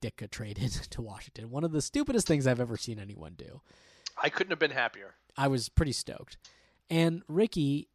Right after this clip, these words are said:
Speaker 1: is obviously getting a ton of attention. He,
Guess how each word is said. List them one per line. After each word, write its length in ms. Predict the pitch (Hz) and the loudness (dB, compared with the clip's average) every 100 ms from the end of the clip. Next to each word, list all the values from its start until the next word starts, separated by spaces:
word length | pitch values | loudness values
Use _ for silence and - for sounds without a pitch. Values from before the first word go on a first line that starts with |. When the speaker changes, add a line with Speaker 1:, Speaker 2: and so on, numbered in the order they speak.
| _ _ _ _ - | _ _ _ _ -2
Speaker 1:
is 200 | 143 139 | -2 -4
obviously 360 | 131 139 156 147 | -6 -4 -2 -2
getting 240 | 135 131 | -2 -4
a 60 | 127 | -4
ton 360 | - - 170 165 | -6 -4 0 0
of 80 | |
attention. 460 | 170 - 101 - 131 | 0 -4 -12 -12 -8
He, 180 | 127 | -4